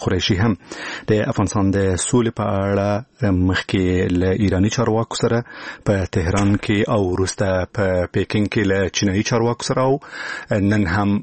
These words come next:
له، په مسکو کې له روسي چارواکو سره خبرې کوي. دا موضوع د افغانستان د سیمه ییزو مطالعاتو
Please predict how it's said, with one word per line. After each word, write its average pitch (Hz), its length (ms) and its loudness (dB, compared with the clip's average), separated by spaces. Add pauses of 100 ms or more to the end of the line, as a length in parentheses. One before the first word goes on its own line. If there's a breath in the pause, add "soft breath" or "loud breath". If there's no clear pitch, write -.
(440)
له، 90 500 0
په 95 160 2
مسکو 95 340 -2
کې 95 440 0
له 92 240 2
روسي 92 240 -2
چارواکو 90 440 -2
سره 107 380 -2 (120)
خبرې 87 340 -2 (100)
کوي. 104 240 2 (1700 loud breath)
دا 175 140 4
موضوع 160 420 4 (420)
د 127 220 4
افغانستان 135 320 0
د 120 80 0
سیمه 123 160 2
ییزو 139 220 2
مطالعاتو 123 600 0